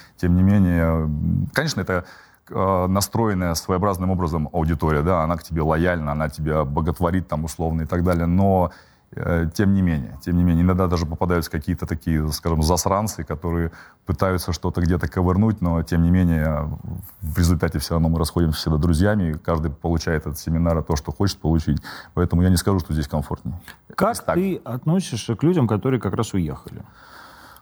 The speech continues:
Speaker 1: Это их выбор. Это их выбор. Я же отказался от многих, э, интересных предложений. Это мой выбор личный. И, может быть, если переводить это на деньги, я оказался в минусе. Еще неизвестно,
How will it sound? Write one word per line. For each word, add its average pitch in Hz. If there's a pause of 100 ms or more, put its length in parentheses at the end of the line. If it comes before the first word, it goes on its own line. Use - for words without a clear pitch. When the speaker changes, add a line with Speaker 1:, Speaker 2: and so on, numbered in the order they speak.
(300)
Speaker 1:
Это 165
их 190
выбор. 185 (380)
Это 113
их 113
выбор. 117 (120)
Я 113
же 127 (160)
отказался 113
от 82
многих, 92
э, 87
интересных 92
предложений. 90
Это 80
мой 92
выбор 90
личный. 87
И, -
может 85
быть, 80
если 85
переводить 87
это -
на 82
деньги, 82
я 80 (100)
оказался 82
в 78
минусе. 87
Еще 80
неизвестно, 85